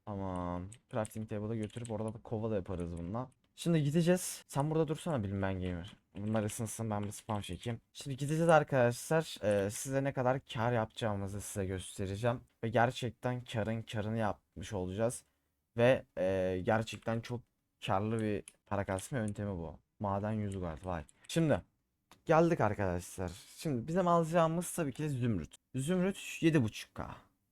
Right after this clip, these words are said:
Tamam mı? Tanesi yedi buçuk K. Bunu aldık. Yedi buçuk K gitti. Daha sonrasında alacağımız hiçbir şey yok. Çünkü demirleri kastık. Elmasımız zaten var.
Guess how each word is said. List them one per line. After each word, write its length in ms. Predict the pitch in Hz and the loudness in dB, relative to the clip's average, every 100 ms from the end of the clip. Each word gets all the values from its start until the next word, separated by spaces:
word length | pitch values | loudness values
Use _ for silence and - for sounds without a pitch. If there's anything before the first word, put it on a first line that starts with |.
| _ - | _ -2
Tamam 240 | 117 82 | 0 0
mı? 80 | 62 | -2
Tanesi 480 | 117 104 90 - 101 | -2 -2 -2 -4 -4
yedi 200 | 87 78 | -4 -6
buçuk 260 | - - | -12 -16
K. 140 | - - - _ _ _ - | -14 -14 -16 _ _ _ 0
Bunu 120 | 185 | 6
aldık. 520 | 170 143 101 - - _ _ | 8 8 6 -2 -12 _ _
Yedi 180 | - 143 | -2 0
buçuk 220 | 117 - | 0 -4
K 180 | - 101 | -2 0
gitti. 340 | 85 - - - _ _ _ _ _ _ _ _ _ _ 196 | 0 -8 -16 -18 _ _ _ _ _ _ _ _ _ _ 6
Daha 140 | 190 | 6
sonrasında 520 | 180 156 156 165 156 | 6 0 0 2 6
alacağımız 460 | 156 143 156 147 165 | 6 4 0 -2 -4
hiçbir 220 | 160 - | -6 -6
şey 180 | - 127 | 0 2
yok. 180 | 95 - | 0 -2
Çünkü 200 | 123 120 | -2 2
demirleri 380 | 120 123 143 | 2 2 0
kastık. 440 | 151 165 - 180 170 | 0 -2 -2 -6 -2
Elmasımız 560 | 117 113 117 - 151 151 | 0 0 0 -4 -4 0
zaten 480 | 156 165 - 180 180 | 2 2 2 -2 0
var. 260 | 196 - | 0 -2